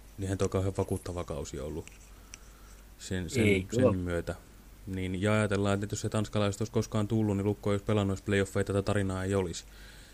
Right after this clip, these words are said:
Speaker 1: Niin, niin.
Speaker 2: Mm.
Speaker 1: Koska ne toi kuitenkin sen verran paljon pisteitä sinne,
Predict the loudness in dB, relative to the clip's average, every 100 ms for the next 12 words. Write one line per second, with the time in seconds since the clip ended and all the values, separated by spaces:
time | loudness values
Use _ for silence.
0 | -20 -20 -20 -14 -12 -10 -10 -12 -16 -20
1 | -20 -20 -20 -20 -4 8 10 10 6 -4
2 | -4 0 2 4 4 4 2 2 2 2
3 | 2 0 -2 -6 -4 -6 -4 -6 -6 -8
4 | -10 -12